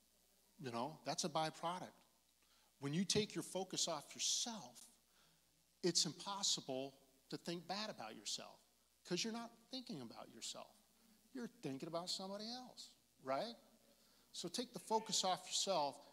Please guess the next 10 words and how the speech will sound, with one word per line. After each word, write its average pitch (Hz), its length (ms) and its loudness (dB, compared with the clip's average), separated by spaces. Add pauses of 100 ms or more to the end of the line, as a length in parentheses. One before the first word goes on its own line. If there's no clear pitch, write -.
(140)
and 156 120 0
look 214 160 4
for 175 120 -2
ways 147 560 4 (360)
to - 160 -12
love 113 460 -4
your 104 120 -14
neighbor, 107 360 -12 (1040)
okay? 131 240 -8 (4000)
Hmm. 156 180 2